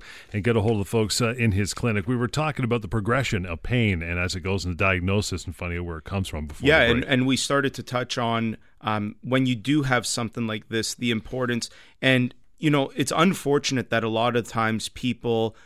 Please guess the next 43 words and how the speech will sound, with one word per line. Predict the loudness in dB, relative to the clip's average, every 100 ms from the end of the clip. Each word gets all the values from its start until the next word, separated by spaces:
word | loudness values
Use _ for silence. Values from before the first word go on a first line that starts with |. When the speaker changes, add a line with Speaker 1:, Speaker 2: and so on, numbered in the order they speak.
| -14 -2
Speaker 2:
will | 2
have | 4 4
an | 4
injury, | 0 -2 -2 -4
they'll | -2 -2 0
go | 0
to | 0
their | 0 -2
family | -2 -2 0
doctor, | -2 -4 -4 -6 -2
and | 0 2
immediately | 2 2 2 2 2 0
they're | -2 -2
sent | -2 -4 -4
to | -6
an | -6
orthopedic | -6 -10 -8 -6 -6
surgeon, | -6 -6 -6 -6
something | -8 -6 -6
like | -6 -10
a |
shoulder | -6 -4 -4 -8
pain, | -10 -12 -14 -20 -8 0
and | 2
they | 4
haven't | 4 2 0
tried | 0 0 2
anything | 0 -2 -4 -4 -4 -8 -18 _ -4
before | -2 2 2 4
that | 2
point. | 2 0
I |
mean, | 2 2
we've | 2 0 2
had | 2 2
it | 0
a |
bunch | -2 -2 -4
of | -6
times | -4 -2
on | -2 -4
this | -4
show | -2 2 2